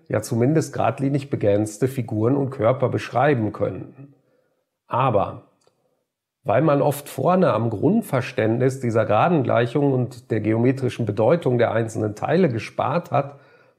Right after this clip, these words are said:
äh, traut man den, jetzt den Lernenden hinterher dann eben auch keine Beispiele zu, wo etwas komplexere Gebilde durch Punkte, Geraden und Ebenen beschrieben werden soll oder einmal selbst ein passendes Koordinatensystem zu finden ist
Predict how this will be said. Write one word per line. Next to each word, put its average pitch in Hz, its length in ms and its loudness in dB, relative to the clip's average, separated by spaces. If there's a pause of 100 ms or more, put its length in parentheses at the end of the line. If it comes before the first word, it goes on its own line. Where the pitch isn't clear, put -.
äh, 113 180 2
traut 131 320 2
man 156 160 4
den, 123 240 2
jetzt 127 300 0
den 123 140 2
Lernenden 113 360 2
hinterher 139 640 0 (200)
dann 117 160 0
eben 135 220 -2
auch 147 180 0
keine 135 260 0
Beispiele 123 640 0
zu, 165 360 -2 (300)
wo 120 140 2
etwas 131 320 0
komplexere 135 600 -2
Gebilde 127 460 2
durch 123 260 -2
Punkte, 160 320 0
Geraden 117 340 2
und 117 140 -4
Ebenen 117 380 -2
beschrieben 170 520 -2
werden 156 240 2
soll 143 480 0 (280)
oder 117 440 2 (140)
einmal 104 280 -2
selbst 143 360 0
ein 135 160 -2
passendes 135 460 -2
Koordinatensystem 123 920 0
zu 123 140 -6
finden 127 320 -2
ist 127 220 -2